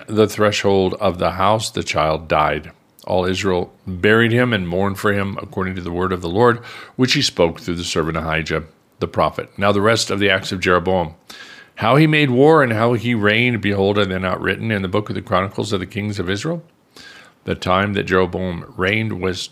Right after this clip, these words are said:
twenty-two years, and he slept with his fathers, and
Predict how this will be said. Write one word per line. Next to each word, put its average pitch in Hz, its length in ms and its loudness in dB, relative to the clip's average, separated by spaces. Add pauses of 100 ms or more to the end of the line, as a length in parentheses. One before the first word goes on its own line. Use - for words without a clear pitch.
twenty-two 123 720 -2
years, 127 640 -2 (640)
and 98 60 -4
he 90 80 -2
slept - 340 2
with 98 100 -6
his 85 160 -4
fathers, 92 500 0 (360)
and 87 240 -6